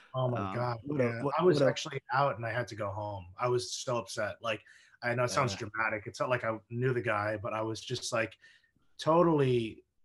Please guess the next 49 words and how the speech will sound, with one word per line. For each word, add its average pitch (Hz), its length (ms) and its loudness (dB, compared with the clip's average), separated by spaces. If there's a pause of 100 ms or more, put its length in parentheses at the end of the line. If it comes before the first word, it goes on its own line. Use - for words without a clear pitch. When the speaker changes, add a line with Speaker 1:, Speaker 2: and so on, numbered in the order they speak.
(140)
Speaker 1:
taken 123 460 0
back, 107 360 -2
and 110 100 -4
I, 107 340 -2
I 120 60 -2
was 107 360 -4
out 120 240 0
with 127 160 -4
a 113 40 -4
buddy 117 600 0 (360)
of 107 140 -4
mine, 110 380 -2
and 107 140 -4
I'm 107 100 -6
like, 107 260 -8 (120)
"I 123 100 -2
can't 117 280 -2 (160)
hang 110 200 -4
out 90 100 -6
at 87 80 -10
this 98 120 -10
bar." 90 480 -8
I 117 80 -4
just 113 220 -8
feel 113 180 -2
like, 104 200 -4 (340)
you 170 100 4
know 175 60 8
what 175 100 6
I 170 40 4
mean? 170 200 4
Like, 131 300 2
it 101 80 -6
just 175 200 6
was 156 140 10
Speaker 2:
Yeah. 143 140 6
Speaker 1:
a 127 60 0 (200)
weird 127 340 0
feeling. 113 460 -2
Like, 98 260 -8 (280)
I 131 80 2
didn't 143 180 6
feel 156 140 2
like 127 180 6
being 123 220 2
out 120 180 4
and 107 100 -4
celebrating 110 680 0
something 98 480 -10